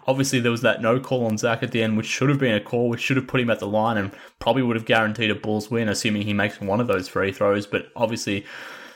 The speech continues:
they, uh, they melted down in that last bit of that fourth quarter. They obviously fell apart as well in overtime. So they've only got themselves to blame for the execution errors there, with Zach included, but ultimately the wins is what co-,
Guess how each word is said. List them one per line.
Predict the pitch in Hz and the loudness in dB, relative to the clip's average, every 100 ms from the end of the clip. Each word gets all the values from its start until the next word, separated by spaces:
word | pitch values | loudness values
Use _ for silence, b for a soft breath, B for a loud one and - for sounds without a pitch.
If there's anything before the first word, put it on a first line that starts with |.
| - | -2
they, | 110 110 113 | 4 6 6
uh, | 110 107 | 6 6
they | 113 | 4
melted | 113 117 135 131 | 6 4 2 2
down | 120 120 | 2 4
in | 120 | 4
that | 117 | 2
last | 117 120 - | 2 0 0
bit | 123 | 0
of | 107 | 2
that | 120 101 - | 2 0 0
fourth | 117 110 | -2 -2
quarter. | - 120 117 | -2 0 2
They | 104 90 | 2 2
obviously | 110 117 - | 2 0 -4
fell | - 117 107 | -2 0 2
apart | 101 - 113 - | 0 0 0 0
as | 104 | 0
well | 107 104 | 2 2
in | - 107 98 - | 0 -4 -4 0
overtime. | 120 127 - 104 98 98 B B B B B B - | 0 0 -2 -2 -2 -8 B B B B B B -16
So | - 120 110 107 - | -2 4 6 4 2
they've | 123 139 | 4 6
only | 139 160 170 139 | 8 6 4 2
got | 135 | 0
themselves | 117 107 - 117 - | 0 -2 0 0 0
to | 120 | 0
blame | 113 104 | 2 2
for | 104 104 | 2 -2
the | - | 0
execution | 113 - 113 107 110 117 | -2 -4 -6 -2 -2 -2
errors | 107 101 104 | 0 0 2
there, | 110 101 | 4 4
with | 98 101 | 2 0
Zach | 117 107 - | 2 2 2
included, | 101 95 - 127 117 101 | -8 -8 -2 0 0 2
but | 107 101 - b b b b _ | 0 0 -6 b b b b _
ultimately | - 143 139 139 135 110 | 2 2 2 0 0 0
the | |
wins | 98 107 110 107 | 0 0 0 0
is | 104 | 0
what | 101 - | 0 -2
co-, | - 107 | -2 -4